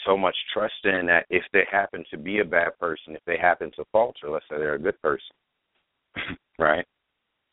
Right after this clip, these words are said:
And so they haven't said, you know, "Do what thou wilt," right? Let's say they're a good person. You know, just like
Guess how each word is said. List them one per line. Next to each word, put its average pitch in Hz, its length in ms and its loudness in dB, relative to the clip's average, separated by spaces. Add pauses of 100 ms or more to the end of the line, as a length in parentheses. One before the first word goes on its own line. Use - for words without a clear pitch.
(240)
And 82 140 -4
so 90 80 6
they 82 180 6
haven't 80 300 0 (580)
said, 85 240 4
you 80 100 -6
know, 78 300 0 (200)
"Do 85 140 -2
what 82 160 0
thou 78 180 4
wilt," 76 300 -4 (520)
right? 80 220 2 (160)
Let's 80 160 -2
say 85 140 0
they're 80 160 4
a 71 80 -4
good 82 180 0
person. - 360 -2 (1200)
You 80 100 2
know, 78 80 2
just 76 240 0
like 87 240 2